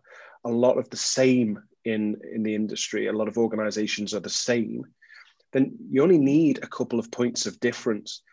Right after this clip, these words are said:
The key is finding the points of difference that your audience really cares about,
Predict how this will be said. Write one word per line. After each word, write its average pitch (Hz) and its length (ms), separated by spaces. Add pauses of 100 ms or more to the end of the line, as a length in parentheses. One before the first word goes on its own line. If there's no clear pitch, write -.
The - 80
key 208 320
is 185 100
finding 139 520
the 117 80
points 117 340
of 101 100
difference - 380
that 107 120
your 107 180
audience 110 400
really 101 360
cares 110 420
about, - 360